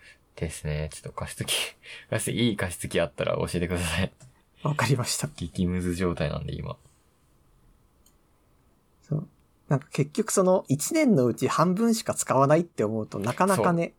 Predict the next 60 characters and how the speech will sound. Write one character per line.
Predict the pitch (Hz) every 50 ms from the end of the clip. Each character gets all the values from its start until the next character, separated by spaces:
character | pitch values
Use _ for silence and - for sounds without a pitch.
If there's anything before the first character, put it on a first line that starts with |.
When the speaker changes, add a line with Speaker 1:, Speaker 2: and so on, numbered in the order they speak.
| _ -
Speaker 1:
そ | -
う。 | - - -
そ | 101
れ | 113 117
は | 110 107 107 104
め | 95 92 90
っ | - _
ち | - -
ゃ | 92 87
あ | 78
る。 | - - _ _ _ _ _ _ _ _ _ _ _ _ _ _ _ _ _ _ _ - - _ -
季 | - - 120
節 | 117 - - 117
も | 113 110 110
ん | 110 107
だ | 107
か | - - -
ら | - -
ね。 | - - - - _ _ _ - _ _ _ - - _ _ _ _ _ _ _ _ _ _ _ _ _ _ _ _ _ _ - - _ _ _ _ - - _ _ _ _ _ _ _ _ _ _ _ _ _ _ _ _ _ _ _ _ _ _ _ _ _ _ _ _ _ _ _ _ _ _ _ _ _ _ _ _ _ _ _ _ _ _ -
Speaker 2:
ま | 147 131 117 107
あ、 | - _ _ _ _ _ _ _ _ _ _ _ _ _ _ -
多 | - 220
分 | 208 160 127
そ | - - 175 208
う | 247
い | 262 285
う | 311
感 | - 330 339 330
じ | 311
だ | - 349
か | 349 311
ら | 151
逆 | 127 113 110 -
に | 127 123
パ | - 120
ソ | - 147
コ | - 139
ン | 139
変 | 139 - 131 135
え |
て | 135 139
る | 135 135 135
ん | 135
す | - - -
よ。 | - - _ _ _ _ _ - - - - - - 120 117 - 151
Speaker 1:
<laughs> | 139 - 139 131 - - _ - - - 160 -
一 | 113 101 -
年 | 117 107 101
Speaker 2:
ま | - 123 110
あ、 | 95
Speaker 1:
も | 98 92 85
う | 80
ず | 87 90
っ | 85
と | - 101
使 | - - - 104
う | 92
か | 90 -
ら | - - 64
ね。 | 76 90 95